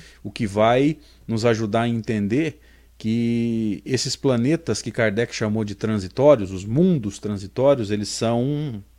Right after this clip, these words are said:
habitados espiritualmente. E não há planetas, portanto, inabitados espiritualmente, embora ainda haja os não habitados fisicamente, né? Os mundos primitivos, lá na, na sua formação,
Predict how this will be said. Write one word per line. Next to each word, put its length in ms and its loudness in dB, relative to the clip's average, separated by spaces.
habitados 640 2
espiritualmente. 960 -2
E 320 -6
não 300 0
há 80 2
planetas, 600 0
portanto, 640 -2
inabitados 960 2
espiritualmente, 960 0
embora 320 0
ainda 500 0
haja 300 0
os 160 -4
não 220 0
habitados 600 -2
fisicamente, 800 -4
né? 80 -10
Os 160 -8
mundos 300 -6
primitivos, 640 -2
lá 100 -2
na, 140 -2
na 140 -2
sua 240 -4
formação, 640 -2